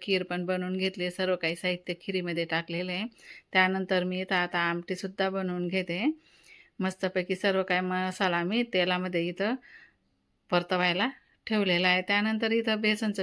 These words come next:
पीठ काढलेलं आहे मी भजींसाठी. इथं मी आता तळण करून घेते, पीठ भिजून ठेवून दिलेलं आहे, ते मुरतं तोपर्यंत मी इथं पापड, कुरडाईंचं मी इथं तळण सर्व काही काढून घेते. उडदाचे पापड पण संपले माझे, पण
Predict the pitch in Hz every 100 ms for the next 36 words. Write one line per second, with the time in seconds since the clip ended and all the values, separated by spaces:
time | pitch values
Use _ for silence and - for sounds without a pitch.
0 | 190 185 185 180 185 190 175 175 190 190
1 | 185 175 165 175 170 233 320 - - -
2 | - 190 196 190 180 180 180 - 185 180
3 | 185 175 185 185 190 196 202 190 202 190
4 | 185 180 196 185 175 170 190 175 170 175
5 | 175 214 208 190 185 180 185 180 180 180
6 | 180 175 175 185 190 240 320 - - -
7 | - - _ 190 180 185 185 180 185 175
8 | 175 180 165 180 175 180 185 180 180 180
9 | 175 175 170 185 175 165 165 175 - -
10 | 185 185 175 190 175 185 311 - _ _
11 | _ _ _ _ - - 170 160 160 156
12 | 175 165 165 170 - 175 214 202 190 180
13 | 170 170 190 302 - - - - - 196